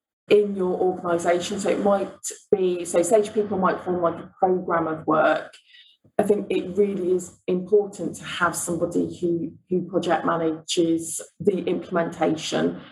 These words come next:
And I know, you know, we've lent on J G A a number of times for our customers where we've said, "Actually, you guys can help in terms of bring that project management experience that they need for their implementation." Likewise, we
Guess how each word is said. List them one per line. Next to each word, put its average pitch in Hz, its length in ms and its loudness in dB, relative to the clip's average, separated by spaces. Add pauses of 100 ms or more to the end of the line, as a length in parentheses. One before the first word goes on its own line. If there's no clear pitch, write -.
(260)
And 190 100 4
I 190 120 4
know, 175 440 2
you 190 100 -4
know, 180 120 2
we've 185 240 -2
lent 175 220 0
on 170 260 -4 (220)
J 175 220 4
G 185 120 -2
A 170 180 4
a 170 40 2
number 180 280 0
of 160 120 -2
times 170 320 -2
for 175 100 0
our 151 180 2
customers 170 680 -2
where 165 240 4
we've 160 240 -2
said, 190 500 0 (480)
"Actually, 180 440 0
you 185 160 -2
guys 165 380 0
can 170 140 -6
help 170 500 -2 (100)
in 175 180 -2
terms 170 440 -4
of 160 300 -2
bring 175 520 -4 (260)
that - 180 2
project - 320 -2
management 170 500 -2
experience 170 720 -2
that - 180 -4
they 175 100 0
need 170 400 -8
for - 100 -14
their 175 220 0
implementation." 170 1200 -4 (500)
Likewise, 202 840 2
we 185 320 -2